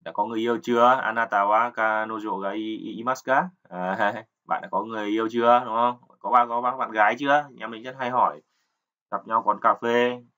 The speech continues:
lâu lâu không gặp, vỗ vai. Anata no kanojo ga i-, iru?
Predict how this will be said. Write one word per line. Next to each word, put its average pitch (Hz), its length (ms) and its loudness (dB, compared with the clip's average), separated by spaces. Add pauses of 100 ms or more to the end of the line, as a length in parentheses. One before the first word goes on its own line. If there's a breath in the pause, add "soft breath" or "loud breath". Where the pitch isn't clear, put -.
(420)
lâu 107 140 -4
lâu 113 260 4
không 120 120 -10
gặp, 107 180 2 (360)
vỗ 90 220 -18
vai. 113 440 0 (720)
Anata 98 480 -2
no 107 500 -4 (580 soft breath)
kanojo 104 360 -4
ga 87 120 -4
i-, - 220 -12
iru? 110 260 -2